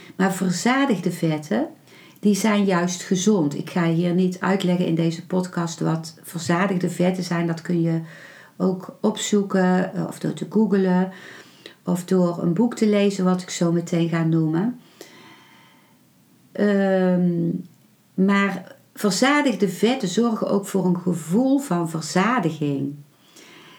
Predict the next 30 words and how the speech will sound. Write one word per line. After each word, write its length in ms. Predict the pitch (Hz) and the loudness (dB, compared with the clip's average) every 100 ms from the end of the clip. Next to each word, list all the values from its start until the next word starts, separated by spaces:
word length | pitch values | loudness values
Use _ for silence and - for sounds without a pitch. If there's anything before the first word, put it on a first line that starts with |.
| - _ _ | -20 _ _
Een 120 | - 190 | 0 2
gevoel 360 | 190 247 277 | 2 2 2
van, 320 | 247 208 185 - | 2 0 0 0
"Ik 160 | 202 | -4
heb 200 | - 185 | 0 -2
genoeg." 680 | 180 - 160 196 262 170 - | -2 -2 2 4 2 0 -6
En 260 | - 175 175 | -2 0 0
vetten 380 | - 202 226 190 | 0 0 0 -2
zijn 280 | 180 175 170 | -2 0 0
ook 100 | 180 | 0
heel 200 | 180 180 | -2 0
essentieel 640 | 180 - 160 - 247 208 | -4 -2 -4 0 0 0
voor 200 | 185 160 | -2 -4
het 140 | 160 | -4
lichaam. 640 | 160 156 151 156 147 151 156 - - - - - | -2 -4 -4 -4 -2 -4 -6 -14 -20 -20 -20 -20
Dus 260 | - 196 185 | 0 0 0
als 380 | - 277 320 - | 0 2 2 2
je 140 | 208 175 | 0 -2
vetten 680 | - - 226 277 185 165 - | -6 0 0 2 0 -2 -4
gebruikt 760 | - 165 165 202 214 196 220 | -4 -2 0 2 2 0 -2
tijdens 420 | - 175 170 165 | 0 0 0 -2
je 100 | 175 | 0
maaltijden, 880 | 165 208 233 214 165 156 151 156 240 302 - - - - _ | 2 2 2 0 -2 0 0 0 0 -2 -12 -20 -20 -20 _
dan 480 | 165 208 208 196 196 | 0 2 4 2 0
voorkomt 800 | - - 170 - - 277 302 - | -4 0 0 -2 2 4 4 2
dat 300 | 170 160 - | -2 -2 -2
ook 460 | 165 185 269 - | 0 2 0 -2
dat 320 | 180 190 185 - | 0 0 0 -2
je, 500 | 180 165 165 165 165 - _ _ _ | 0 2 2 0 -4 -14 _ _ _
eh, 100 | 175 | -2